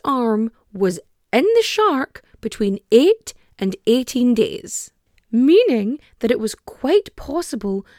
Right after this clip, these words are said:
that this arm had been consumed by the shark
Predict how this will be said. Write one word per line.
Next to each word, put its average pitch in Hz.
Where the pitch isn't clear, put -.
that 196
this -
arm 233
had 233
been 202
consumed 202
by 277
the 415
shark -